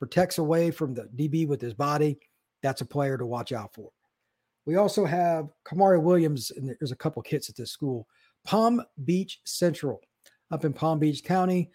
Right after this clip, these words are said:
Kamari is a kid that I actually saw at Chaminade Madonna. He could really go. Athletic and long. He just recently transferred to Central. Uh, Miami and Florida State are two of the ki-, schools that are really, really on him. Uh, there's been rumors about him committing to Miami, but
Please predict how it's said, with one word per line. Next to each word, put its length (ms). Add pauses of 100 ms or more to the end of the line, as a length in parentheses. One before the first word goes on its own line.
(300)
Kamari 420
is 120
a 60
kid 240
that 120
I 60
actually 300
saw 240
at 80
Chaminade 500
Madonna. 540 (100)
He 140
could 120
really 240
go. 380 (680)
Athletic 480
and 160
long. 480 (280)
He 100
just 200
recently 360
transferred 540
to 80
Central. 640 (360)
Uh, 160
Miami 420
and 120
Florida 240
State 300
are 60
two 200
of 60
the 80
ki-, 260
schools 400
that 100
are 60
really, 240
really 240
on 240
him. 180 (380)
Uh, 240
there's 180
been 140
rumors 300
about 180
him 140
committing 300
to 40
Miami, 500
but 200